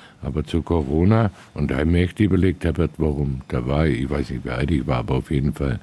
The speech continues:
war ich sehr alt. Und da hab ich mir auch überlegt, da passiert doch nichts. Weil das kostet nichts, kein Strom, kein nix. Und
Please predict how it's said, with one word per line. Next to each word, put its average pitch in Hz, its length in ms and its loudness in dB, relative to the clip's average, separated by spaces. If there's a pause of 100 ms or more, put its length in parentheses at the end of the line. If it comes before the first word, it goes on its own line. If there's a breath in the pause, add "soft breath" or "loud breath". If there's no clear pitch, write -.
(400 loud breath)
war 73 140 -2
ich 71 140 -2
sehr 92 280 2
alt. 64 240 -2 (320 loud breath)
Und 76 60 -4
da 73 60 0
hab 78 80 0
ich 80 40 2
mir 90 120 4
auch 117 80 4
überlegt, 78 400 0
da 76 60 0
passiert 90 420 0
doch 120 100 4
nichts. 67 400 -2 (500 loud breath)
Weil 76 120 -2
das - 240 -10
kostet 92 440 -2
nichts, - 420 -2 (280)
kein 73 240 -2
Strom, 110 460 0
kein 76 220 0
nix. 95 340 -2
Und 69 260 -2